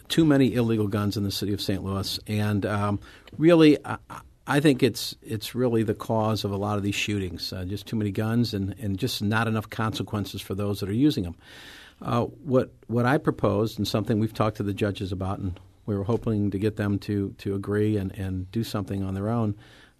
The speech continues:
uh, with our, you know, working with us, is to put together a,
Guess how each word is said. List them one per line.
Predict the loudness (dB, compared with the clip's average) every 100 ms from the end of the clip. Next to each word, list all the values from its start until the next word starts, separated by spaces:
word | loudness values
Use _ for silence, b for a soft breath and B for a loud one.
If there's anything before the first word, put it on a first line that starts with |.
| -10
uh, | -4
with | -4 -2
our, | -2 -2 -4 -4
you |
know, | -4
working | -2 -4 -4
with | -6 -4
us, | -6 -8 B B B
is | 2 4 4 2
to | 2 2
put | 2 2
together | 4 2 4 2 0
a, | 0 0